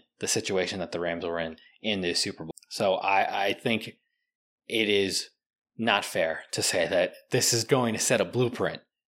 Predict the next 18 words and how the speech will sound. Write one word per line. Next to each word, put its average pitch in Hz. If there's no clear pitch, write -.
for 107
teams 95
to 92
follow 80
in 101
the 87
future. 90
I 90
just, 101
I 104
don't 98
see 87
most 101
G 101
Ms 82
in 87
the 90
league 82